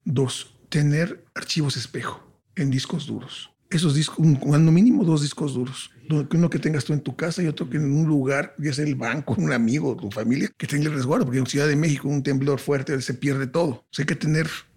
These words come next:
un, este, un resguardo. Pero también algo muy importante es entender que aunque las tengas tú en ese disco duro, tienes que ir actualizando la información.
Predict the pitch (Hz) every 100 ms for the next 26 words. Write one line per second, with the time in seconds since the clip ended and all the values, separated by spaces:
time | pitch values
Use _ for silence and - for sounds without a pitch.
0 | _ - 151 131 - 127 - - _ -
1 | 143 123 123 - - 170 151 160 151 170
2 | 185 180 180 180 185 190 190 147 131 123
3 | 120 - _ - - - 156 196 147 135
4 | - - 165 143 127 147 131 135 - 175
5 | 196 196 - - 151 139 139 135 - 120
6 | 113 135 _ - 165 - 156 151 - 139
7 | 120 - 131 131 156 139 139 - 147 147
8 | - 180 175